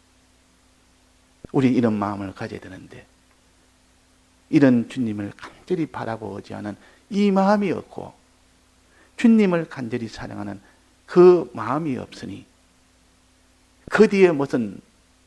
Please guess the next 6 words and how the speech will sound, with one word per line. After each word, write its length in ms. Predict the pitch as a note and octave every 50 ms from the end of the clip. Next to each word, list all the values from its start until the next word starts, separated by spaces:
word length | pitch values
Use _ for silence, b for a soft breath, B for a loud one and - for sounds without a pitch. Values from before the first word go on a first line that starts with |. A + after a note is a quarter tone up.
| _ -
행동이 360 | - - G3+ G3 F3 D3 B2 G#2+
나올 240 | G#2+ G#2+ D3+ G#3+
리가 180 | A3+ F3+ F#3 F#3+
있겠습니까? 580 | F#3+ F#3+ - - - - G#2 A2+ A2+ - - - - _ _ _ _ _ _ _ _ _ _ _ _ _ _ _ _ _ b b b b b b b b
그 100 | - -
마음이 600 | C3 A#2+ A#2 G#2 G2 G2 G2+ G2+ G2 G2 G2 G2